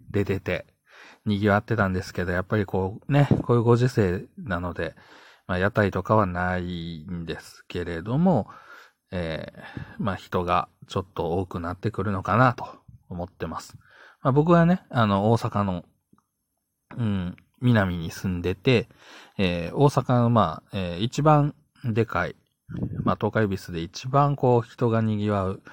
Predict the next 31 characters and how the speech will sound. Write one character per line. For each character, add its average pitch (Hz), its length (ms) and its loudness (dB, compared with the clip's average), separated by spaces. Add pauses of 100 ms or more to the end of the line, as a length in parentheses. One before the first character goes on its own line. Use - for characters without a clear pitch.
(380)
え 80 380 -2
ー、 - 40 -
今 156 220 4
宮 143 300 4
恵 127 100 4
比 117 140 0
寿 107 420 -4 (120)
神 87 280 -6
社 82 200 -6 (1080)
の、 165 160 4
ま 113 160 4
あ、 - 180 -6
結 - 160 -4
構 - 100 -6
近 - 220 -4
く - 140 -10
に 67 100 -10
住 - 220 -12
ん 82 80 -8
で 80 120 -6
る 78 160 -8
ん 50 60 -16
で - 80 -12
す - 140 -14
ね。 117 140 -10 (680)
ま 156 80 2
あ、 - 40 6
そ 202 100 6
れ 185 100 8
こ 117 120 2
そ、 85 240 -6